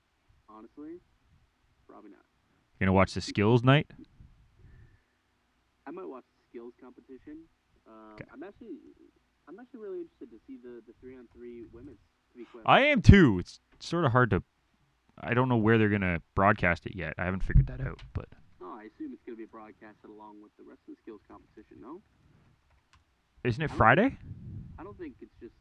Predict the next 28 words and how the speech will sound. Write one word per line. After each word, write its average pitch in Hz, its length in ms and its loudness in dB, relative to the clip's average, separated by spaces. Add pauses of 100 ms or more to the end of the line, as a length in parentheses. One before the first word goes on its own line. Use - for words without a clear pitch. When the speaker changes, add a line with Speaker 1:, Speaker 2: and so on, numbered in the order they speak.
Speaker 1:
a, - 500 -20
a 104 40 -20 (160)
gimmicky 110 640 -18 (320)
Speaker 2:
No, 196 180 6
it's - 140 4
Friday, 175 480 10
though. 76 240 -4 (960)
Speaker 1:
Yeah, - 120 -14 (100)
that's 247 140 -20
when 285 120 -12
the 147 100 -12
skills 185 260 -14
comp 104 200 -20
usually 110 280 -18
is, 107 100 -18
isn't 139 200 -12
it? - 380 -16
Speaker 2:
No, 92 140 -4
this - 300 -6 (220)
skills 127 280 -2
comp 123 240 -4
is - 60 -6
Saturday. 104 480 -2 (1700)
Isn't 131 220 6
it? 415 100 -2 (240)
Speaker 1:
Oh. 285 100 -16 (1120)
I 151 40 -16
don't 190 180 -14